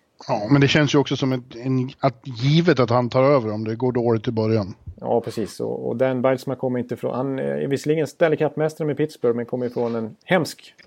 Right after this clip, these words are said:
Speaker 2: eh, sejour i, i Buffalo Sabres där han ju var, eh, till slut nästan borttvingad av spelarna, för de gillar inte honom.
Speaker 1: Nej. Nej. Och det, men det var i Detroit han vann också, <laughs> ska vi komma ihåg. Eh, tjugohundranio. Det är länge sedan nu.
Speaker 2: Ja, just det. Det var där han, eh,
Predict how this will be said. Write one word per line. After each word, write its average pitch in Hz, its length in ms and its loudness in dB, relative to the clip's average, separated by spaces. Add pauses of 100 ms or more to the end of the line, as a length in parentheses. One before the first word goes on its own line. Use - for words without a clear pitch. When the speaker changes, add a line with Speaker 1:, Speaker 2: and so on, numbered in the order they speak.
(160)
Speaker 2:
eh, 135 140 -4
sejour 120 400 0
i, 123 160 -2
i 120 40 -2
Buffalo 117 280 0
Sabres 120 360 -2
där 107 80 -6
han 107 180 -4
ju 107 60 -4
var, 101 240 -2 (720)
eh, 127 160 -12 (160)
till 113 140 -10
slut 117 240 0
nästan 104 340 -2
borttvingad 127 640 2
av 101 40 4
spelarna, 113 440 2
för 101 100 -6
de 117 100 -2
gillar 123 180 2
inte 117 140 -4
honom. 82 140 -10 (720)
Speaker 1:
Nej. 92 140 -2 (840)
Nej. 135 240 6 (640)
Och 139 100 4
det, 139 60 2
men 139 200 4
det 151 60 4
var 156 160 4
i - 20 2
Detroit 175 400 -2
han 156 140 -2
vann 147 240 -4
också, 98 220 -14 (260)
<laughs> - 240 -4
ska - 160 -6
vi 113 40 0
komma 131 180 0
ihåg. 101 200 -2 (200)
Eh, 104 300 -10
tjugohundranio. 165 600 6 (140)
Det 156 160 2
är 202 40 6
länge 196 240 4
sedan 175 220 0
nu. 113 240 -4
Speaker 2:
Ja, 185 360 8
just 180 140 4
det. 156 80 6
Det 147 80 6
var 147 100 4
där 160 160 6
han, 151 220 2
eh, 147 280 2